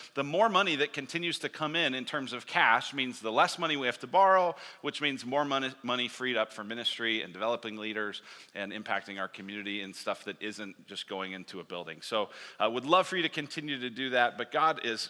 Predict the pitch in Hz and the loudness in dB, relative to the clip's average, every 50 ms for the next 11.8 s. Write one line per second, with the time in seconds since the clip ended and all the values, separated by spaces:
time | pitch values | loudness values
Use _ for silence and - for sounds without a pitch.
0 | - - - - 135 143 139 - - - 135 131 127 - 101 95 92 104 113 123 | -10 -10 -4 -2 -2 -2 -2 -6 -6 -2 -2 -2 -2 -2 -6 -8 -4 -2 0 0
1 | 117 - - 95 - - - 95 85 80 - 117 117 131 135 147 160 175 - _ | 0 -2 -6 -8 -10 -10 -10 -10 -10 -10 -10 -10 -8 -6 -4 -4 -6 -6 -10 _
2 | - - - - - - - _ - - 110 - - 120 123 135 139 - - 165 | -20 -20 -20 -20 -20 -20 -20 _ -12 -12 -10 -4 -2 2 2 2 2 0 -2 -2
3 | 147 - 123 120 117 117 117 113 - 101 104 104 - - - - 95 92 90 90 | -2 -2 -2 -4 -2 0 -2 -2 -4 -8 -10 -10 -12 -12 -10 -4 -4 -2 -2 -4
4 | 87 - - - - - - _ - 95 95 90 95 87 - - - 80 80 78 | -8 -12 -20 -20 -20 -20 -20 _ -18 -16 -10 -10 -10 -10 -10 -10 -10 -10 -10 -10
5 | - - - - 143 131 117 113 107 - - - - 151 156 151 147 - 113 95 | -10 -4 2 4 4 4 4 0 -2 -4 -6 -2 0 2 2 2 0 -4 -10 -10
6 | 82 78 - _ _ _ _ _ _ _ _ _ _ _ - - 123 117 117 113 | -10 -10 -16 _ _ _ _ _ _ _ _ _ _ _ -12 -8 -6 -4 -2 0
7 | 123 131 135 135 127 127 123 107 120 113 - - - 120 101 95 104 110 110 110 | 2 2 2 2 0 -4 -4 -2 -4 -6 -6 -6 -6 -6 -2 0 0 0 0 -2
8 | 107 - - 107 104 104 104 107 104 - - 110 101 - - 104 104 101 - - | -4 -6 -6 -8 -6 -6 -6 -6 -6 -6 -6 -6 -8 -6 -8 -8 -8 -6 -8 -8
9 | - - 92 92 90 - - - 127 123 127 127 123 113 113 113 110 110 104 - | -6 -6 -6 -6 -2 -2 -2 0 0 -2 -4 -4 -4 -4 -2 -2 -4 -6 -6 -8
10 | - 113 95 95 90 85 90 90 - - 101 95 95 95 95 95 92 85 87 90 | -8 -6 -4 -6 -6 -8 -10 -12 -10 -10 -8 -8 -8 -10 -10 -12 -8 -6 -6 -6
11 | 90 - - - - 95 90 90 87 87 85 85 - - - | -4 -6 -10 -12 -12 -12 -12 -12 -14 -14 -14 -14 -14 -16 -16